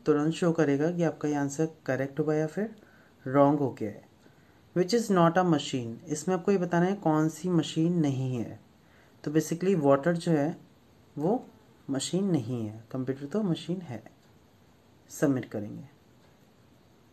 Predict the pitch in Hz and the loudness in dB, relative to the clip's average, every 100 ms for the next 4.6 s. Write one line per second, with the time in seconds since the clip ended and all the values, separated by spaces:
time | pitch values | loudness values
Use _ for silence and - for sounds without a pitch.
0 | _ _ _ _ _ _ _ _ _ _ | _ _ _ _ _ _ _ _ _ _
1 | _ _ _ _ _ _ _ _ _ _ | _ _ _ _ _ _ _ _ _ _
2 | - - 147 135 143 131 127 120 113 131 | -20 -4 -2 -2 -4 -4 -4 -8 -10 -8
3 | 135 170 196 135 - - 123 - 127 110 | -6 -4 -4 -4 -6 -10 -10 -8 -8 -8
4 | 110 104 110 110 - | -10 -10 -12 -12 -16